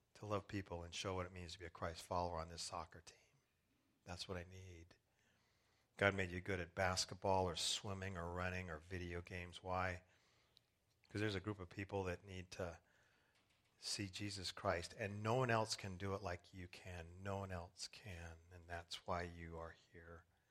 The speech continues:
Here it is again. All this is the gift from God, a gift from God,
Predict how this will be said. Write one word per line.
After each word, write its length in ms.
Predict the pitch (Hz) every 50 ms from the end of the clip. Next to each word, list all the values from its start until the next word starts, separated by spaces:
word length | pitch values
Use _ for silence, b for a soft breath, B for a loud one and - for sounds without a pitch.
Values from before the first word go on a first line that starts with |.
| b b b b b b b b b b b b b b b _ _ _ _ _ _ _ _ _ _ _ _ _ _ _ _ _ _ _ _ _ _ _ _ _ _ _ _ _ _ _ _ _ _ _ _ _ _ _ _ _ _ _ _ _ _ _ _ - -
Here 120 | - 110 113
it 60 | 110
is 140 | 110 98 107
again. 360 | 117 107 107 101 98 90 87
All 200 | 90 95 98 104
this 220 | 107 104 104 -
is 180 | - 107 - -
the 80 | - 107
gift 220 | 98 107 107 -
from 180 | - - 110 107
God, 360 | 101 104 101 101 92 90 90
a 60 | 95
gift 240 | 95 - 135 - -
from 180 | - - 95 92
God, 320 | 90 85 82 80 82 85